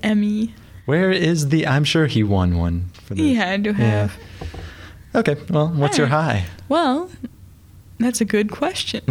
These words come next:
Speaker 2: <laughs>
Speaker 1: I liked when Jesse was repainting his walls.
Speaker 2: Oh, yeah.
Speaker 1: He's
Speaker 2: That's
Speaker 1: like
Speaker 2: like growth.
Speaker 1: Yeah.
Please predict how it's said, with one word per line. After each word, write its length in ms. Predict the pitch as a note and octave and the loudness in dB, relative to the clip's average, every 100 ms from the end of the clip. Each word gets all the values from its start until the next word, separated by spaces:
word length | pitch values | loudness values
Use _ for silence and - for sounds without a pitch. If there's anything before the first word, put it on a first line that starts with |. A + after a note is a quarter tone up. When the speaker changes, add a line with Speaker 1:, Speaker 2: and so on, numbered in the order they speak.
| A2+ - - - | -4 -6 -14 -18
Speaker 2:
<laughs> 500 | - - - - - | -20 -20 -20 -20 -4
Speaker 1:
I 60 | A#3 | 0
liked 240 | B3+ C4 | 2 2
when 160 | C4 B3 | 2 2
Jesse 340 | A3 A3+ - | 2 0 2
was 240 | B3 A3 G#3 | 2 2 0
repainting 680 | G#3+ A#3 A#3 A3 A3+ A3 G#3 | 0 0 0 2 2 2 0
his 180 | G3 G3+ | -2 -4
walls. 680 | E3 F3+ C3+ - - - - - - - - - - - - - - - | -2 -2 -2 -2 -4 -6 -10 -18 -20 -20 -20 -20 -20 -20 -20 -20 -20 -4
Speaker 2:
Oh, 160 | - E3 | 0 2
yeah. 300 | E3 A#2+ - - - - | 2 0 -4 -10 -20 -6
Speaker 1:
He's 340 | A#3 A#3 A3 | 0 0 0
Speaker 2:
That's 220 | G#3+ G#2+ | 0 0
Speaker 1:
like 140 | B2 G2+ | 0 -2
Speaker 2:
like 60 | |
growth. 680 | F#2+ G#2+ C#3 A#2+ - - - | -2 0 0 -2 -8 -16 -6
Speaker 1:
Yeah. 640 | B3 D#4 G#4 F#4+ A#3+ G3 | -2 0 2 2 0 0